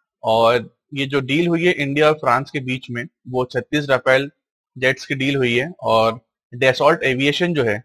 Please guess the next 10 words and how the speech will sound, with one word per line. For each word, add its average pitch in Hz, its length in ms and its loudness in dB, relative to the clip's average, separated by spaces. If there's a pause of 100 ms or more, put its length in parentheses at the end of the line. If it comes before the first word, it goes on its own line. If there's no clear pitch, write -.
जो 120 100 -8
France 123 320 -2
की 123 100 -14
कंपनी 127 380 -8
है, 156 180 -8 (360)
वो 165 400 0 (540)
Rafael 120 600 2
बना 110 240 0
रही 107 200 -4
है। 95 180 -8